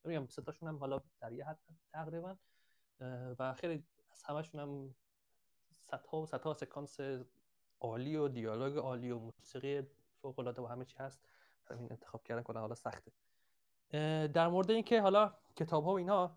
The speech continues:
هنوز کسی نمی‌خواد بیاد بالا. اه، کدوماشو دوست داشتین؟ من یه چیز کانتروورشال بگم.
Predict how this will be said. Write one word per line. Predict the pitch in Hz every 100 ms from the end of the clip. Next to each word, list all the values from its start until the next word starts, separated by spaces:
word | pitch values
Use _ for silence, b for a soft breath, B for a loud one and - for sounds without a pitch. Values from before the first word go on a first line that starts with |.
| -
هنوز | 131
کسی | - -
نمی‌خواد | 175 160
بیاد | 143 135
بالا. | 131 143 _ _ _ _ _ _ _ _ 147
اه، | 139 139
کدوماشو | - 165 165 165
دوست | 160 160
داشتین؟ | 156 160 196
من | 190
یه | 196 190
چیز | -
کانتروورشال | 190 - 156 156 151 151 185
بگم. | 196 196